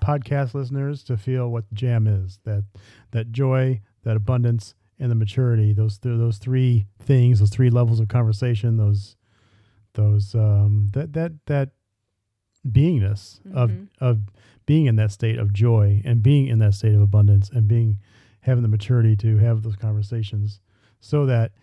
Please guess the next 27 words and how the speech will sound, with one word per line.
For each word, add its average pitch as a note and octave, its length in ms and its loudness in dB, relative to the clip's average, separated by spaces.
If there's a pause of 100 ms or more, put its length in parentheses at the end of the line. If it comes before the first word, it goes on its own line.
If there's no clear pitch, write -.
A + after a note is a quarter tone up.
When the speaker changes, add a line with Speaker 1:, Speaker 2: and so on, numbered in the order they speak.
(300)
Speaker 1:
you A#2+ 100 -2
know, A#2 140 2
when A#2 160 2
you A#2+ 80 4
have C3 100 4
those A#2+ 100 0
conversations A#2+ 640 2
and A2+ 160 4
you A2+ 200 4
up A#2+ 200 -6
your A#2+ 160 2
conversations A2 520 0
with G2+ 140 -2
yourself, A2 480 0
you're A2 120 2
able G#2+ 240 4
to G2 100 0 (420)
turn B2 160 -2
those A2 140 0
conversations G#2 560 0
around G#2 500 2
and G2+ 440 2 (320)
have B2 180 -2
'em G#2 140 2
with G2+ 140 0
other F#2+ 140 -4
people G2 440 -4